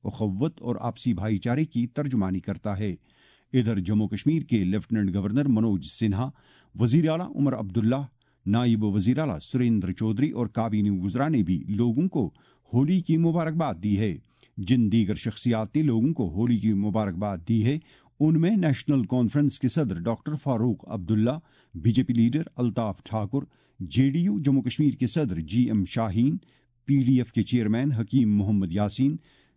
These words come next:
डायरेक्टर जनरल ऑफ पुलिस नलिन प्रभात, आईजीपी कश्मीर वीके बिरदी और फौज का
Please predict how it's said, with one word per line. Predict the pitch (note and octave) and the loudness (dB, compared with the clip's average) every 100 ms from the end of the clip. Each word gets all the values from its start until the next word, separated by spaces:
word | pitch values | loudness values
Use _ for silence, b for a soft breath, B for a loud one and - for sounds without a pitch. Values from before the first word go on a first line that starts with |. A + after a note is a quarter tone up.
| - | -14
डायरेक्टर | E2 C3 D#3 - G3+ | -2 0 0 -2 0
जनरल | D#3 D3+ C#3+ | 2 2 2
ऑफ | B2 | 0
पुलिस | D#3 C#3 E2+ | 0 0 2
नलिन | A2+ B2 A#2+ F2+ | 0 4 2 2
प्रभात, | - G2 B2 D#3+ - - | -2 -4 -4 -6 -12 -6
आईजीपी | A2+ A2+ G#2 G#2 | -2 0 -2 -2
कश्मीर | B2 - D3+ G2+ D#2+ | -4 -2 0 0 -2
वीके | F2 A#2+ - A2+ | 0 0 2 -2
बिरदी | E2 A2 G2+ D#3 b b b | 0 -2 0 -2 b b b
और | A2 G#2+ | -4 -4
फौज | - - D#3 D#3+ | -4 -2 -2 -2
का | - D#2 | -4 -6